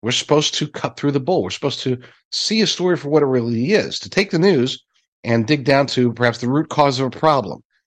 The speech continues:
and report on that, or, or find solutions that are different from, oftentimes, or affirm the same when we find the solution that's good, but find those solutions and get them reported.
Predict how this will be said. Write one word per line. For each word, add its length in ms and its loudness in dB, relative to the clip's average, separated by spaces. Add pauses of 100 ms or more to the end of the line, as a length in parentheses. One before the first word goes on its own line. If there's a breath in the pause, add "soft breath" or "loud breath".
and 100 -2
report 320 2
on 140 2
that, 320 -2
or, 400 -2 (320)
or 100 -10
find 400 0
solutions 600 -4
that 180 0
are 340 0 (220)
different 340 2
from, 420 -6 (140)
oftentimes, 560 -6
or 380 4
affirm 320 0
the 40 0
same 460 0 (640)
when 360 2
we 220 0
find 220 0
the 40 0
solution 320 -4
that's 160 -8
good, 280 2
but 200 -6
find 240 0
those 160 0
solutions 480 -4
and 160 -6
get 120 -10
them 120 0
reported. 580 0